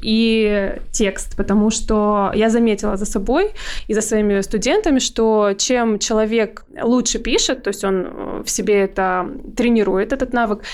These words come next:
тем у него и речь становится более структурной, более понятной, более логичной. Вот, то есть эти штуки, они прям плотно взаимосвязаны. И у меня, когда я стала больше писать, стала намного лучше речь.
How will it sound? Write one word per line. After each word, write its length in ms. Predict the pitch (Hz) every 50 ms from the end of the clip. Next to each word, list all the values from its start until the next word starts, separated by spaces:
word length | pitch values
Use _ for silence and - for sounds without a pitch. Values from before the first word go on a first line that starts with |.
| - - -
тем 180 | - 247 262
у 20 | 277
него 380 | 277 269 254 247 269 277 269
и 140 | - - 233
речь 240 | 240 285 320 294 -
становится 540 | - - 214 208 214 214 202 202 208 - 196
более 300 | 185 208 214 208 196 196
структурной, 840 | 196 - - 226 - - - 233 262 294 302 311 320 330 330 330 - - - - - - -
более 840 | 196 185 202 233 247 240 226 208 202 196 190 190 185 180 175 175 175 175 -
понятной, 760 | 233 226 220 208 202 185 185 202 196 - 233 247 269 277 277
более 440 | 214 185 214 226 226 214 208 202 196
логичной. 920 | 196 220 233 220 196 202 208 208 208 - - - 233 233 247 269 269 285 - - _
Вот, 160 | 202 196 -
то 60 | -
есть 140 | 214 220 -
эти 420 | - 220 - - 226 208 208 208 202
штуки, 400 | 196 - - 277 370 - - -
они 240 | 196 202 403 427
прям 320 | 233 - - 220 214 214 208
плотно 760 | - 214 226 254 269 269 254 233 226 220 220 214 208 202 202
взаимосвязаны. 880 | - 190 202 214 208 214 214 - 214 214 202 190 180 190 185 180 185 208 -
И 180 | - - 220 220
у 100 | 226 233
меня, 260 | 240 254 262 262 226
когда 260 | - 202 185 180 196
я 40 | 196
стала 240 | - - 214 202 202
больше 380 | 190 185 214 208 202 - -
писать, 460 | - - - - 226 285 427 440 - -
стала 440 | - - - - 208 208 240 277 294
намного 420 | 269 226 202 196 202 214 240 226 226
лучше 340 | 214 226 240 - - 240
речь. 440 | 220 220 214 190 196 - - - -